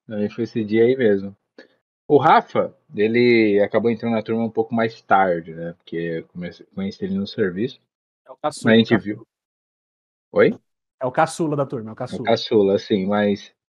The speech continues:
Speaker 1: é, em, eu, quando conheci ele, eu vi que ele gostava da mesma coisa e tal, e comecei a envolver na turma,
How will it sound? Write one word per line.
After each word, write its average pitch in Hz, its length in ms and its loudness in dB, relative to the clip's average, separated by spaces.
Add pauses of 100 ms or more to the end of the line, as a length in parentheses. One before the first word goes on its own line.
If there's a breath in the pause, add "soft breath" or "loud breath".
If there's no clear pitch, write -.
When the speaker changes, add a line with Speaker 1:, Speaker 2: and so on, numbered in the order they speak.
(360)
Speaker 1:
é, 98 1400 4 (640)
em, 123 260 2
eu, 123 340 2
quando 127 180 0
conheci 120 320 0
ele, 120 220 6
eu 110 80 2
vi 123 140 2
que 123 100 0
ele 113 80 0
gostava 110 320 2
da 101 60 2
mesma 107 260 -2
coisa 113 400 4
e - 20 -4
tal, 123 240 2
e 123 80 2
comecei 135 360 2
a 143 40 2
envolver 135 460 4
na 170 140 4
turma, 98 480 -2